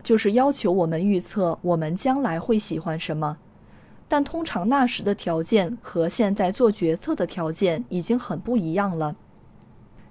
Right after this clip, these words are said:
既然在预测的准确性能够被检验的情境中，线性模型预测的效果比直觉判断的效果要好，那么在实际缺乏明确效标的情况下，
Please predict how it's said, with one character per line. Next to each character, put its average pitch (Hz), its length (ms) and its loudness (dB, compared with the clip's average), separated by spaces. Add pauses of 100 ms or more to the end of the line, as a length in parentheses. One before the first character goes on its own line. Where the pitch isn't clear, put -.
既 240 120 2
然 185 240 6
在 202 140 4
预 226 160 4
测 214 180 -2
的 185 140 0
准 170 200 -2
确 196 220 2
性 190 360 0
能 180 220 -2
够 285 160 2
被 247 200 4
检 175 280 -2
验 254 140 4
的 196 100 4
情 170 240 -4
境 185 220 0
中， 208 240 4 (400)
线 311 220 0
性 285 180 2
模 190 180 2
型 196 300 0
预 240 160 4
测 220 180 0
的 180 120 0
效 202 260 0
果 170 420 0
比 180 200 0
直 190 240 4
觉 185 180 2
判 233 240 0
断 240 140 4
的 175 100 2
效 247 240 2
果 - 180 -2
要 226 160 4
好， - 340 -6 (640)
那 349 80 4
么 320 120 4
在 269 200 2
实 202 260 0
际 240 240 2
缺 294 240 -2
乏 208 220 -2
明 175 200 0
确 240 220 0
效 247 220 0
标 277 180 2
的 285 100 2
情 180 220 0
况 180 240 -4
下， 170 300 0